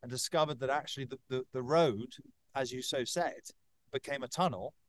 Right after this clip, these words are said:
Very sensibly, <laughs> went, you know, went through the, went through the mountain and avoided having to go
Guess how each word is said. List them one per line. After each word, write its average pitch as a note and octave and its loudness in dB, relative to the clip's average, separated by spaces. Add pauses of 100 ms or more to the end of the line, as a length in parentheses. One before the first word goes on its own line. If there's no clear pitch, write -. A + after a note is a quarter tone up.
(300)
Very C4+ 6
sensibly, F#3+ 2 (220)
<laughs> - -4
went, G3 8
you G3+ 4
know, F3 8
went F#3 8
through G3+ 8
the, E3 10 (280)
went F#3+ 8
through G#3+ 6
the F#3 8
mountain G3 8
and D3+ -2
avoided D#3+ 4
having D#3+ 8
to - -12
go D#3 6